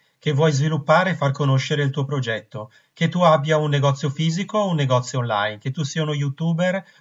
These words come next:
un instagrammer, un tiktoker oppure un blogger, che tu appartenga una pot-, a una comunità, che tu sia un manager oppure che tu sia un appassionato di qualsiasi cosa.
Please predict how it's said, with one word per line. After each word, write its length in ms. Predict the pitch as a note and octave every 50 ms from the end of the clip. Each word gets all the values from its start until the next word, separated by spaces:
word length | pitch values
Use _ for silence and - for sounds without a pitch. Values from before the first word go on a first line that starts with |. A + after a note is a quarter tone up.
| _
un 120 | - C#3 C#3
instagrammer, 760 | C3+ C3+ - C#3+ C3+ C3+ C3 C3 C#3 D#3 E3+ F3 F3 D3+
un 140 | C#3+ C3+ B2+
tiktoker 640 | C3+ C3+ - - - B2 A#2 B2+ B2+ B2+ D#3+ E3 D#3+
oppure 280 | D3+ C#3 - E3 D#3+ D#3
un 80 | D3
blogger, 540 | C3+ C3 A#2 A2 A2+ A2 A#2+ A2 G#2 G#2 G2 - _ _ _ _ _ _ _
che 160 | - D#3+ D3
tu 200 | - F3+ F#3+ F3
appartenga 520 | E3+ D3+ - E3 D#3 C3+ C#3 F3+ F#3 F3 F3+
una 160 | F3 E3 D3+
pot-, 280 | - D#3+ C#3+ C#3+ -
a 260 | - F3+ C#3+ C3+ C3+ C#3+
una 200 | D3 D#3 D#3 C#3
comunità, 600 | C#3 D3+ C#3+ C#3+ C#3+ C3+ C3 - A#2+ G#2 G#2+ A2+
che 160 | - C#3+ C#3
tu 160 | - G#3 G3+
sia 240 | - - - F3+ F3
un 140 | E3 D#3 D3
manager 480 | C#3 C3+ C3 B2+ B2+ B2 A#2+ B2 B2+
oppure 340 | C#3+ C#3+ - G#3+ A3 A3 G#3
che 120 | - F#3+
tu 120 | C#3+ - D#3
sia 220 | C3+ - - F3+
un 100 | F3+ F3
appassionato 640 | D#3+ D3 - E3 D3 - - E3+ D#3+ E3 D#3+ - F3+
di 100 | D3 D3
qualsiasi 460 | C3+ E3 D3+ C3+ - D#3 C#3 - C#3
cosa. 400 | C3 - A2+ G#2+ G2+ A2 G#2 G2+